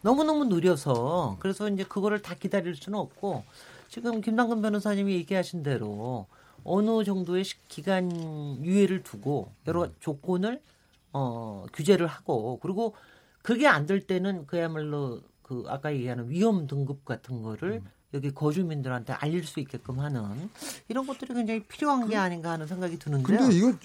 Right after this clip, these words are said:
Speaker 2: 의외로 쉬울 수가 있어요. 왜냐하면 이거 고시원을 이제 건물주가 하는 사람도 있겠지만 대개 이제
Speaker 1: 임대인
Speaker 2: 운영,
Speaker 1: 거죠.
Speaker 2: 임대해서 하면은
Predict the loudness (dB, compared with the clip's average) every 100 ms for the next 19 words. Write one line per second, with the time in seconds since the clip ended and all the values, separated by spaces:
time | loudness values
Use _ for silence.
0 | -2 8 10 10 8 8 8 8 6 6
1 | 6 4 4 4 2 0 -2 -8 -10 -2
2 | 2 2 2 2 4 6 4 4 2 0
3 | -4 -2 2 0 4 6 6 4 2 4
4 | 4 2 2 0 -2 -4 -4 -2 -4 -6
5 | -8 -2 0 0 -2 -2 2 4 6 6
6 | 6 6 4 6 6 6 4 4 4 4
7 | 2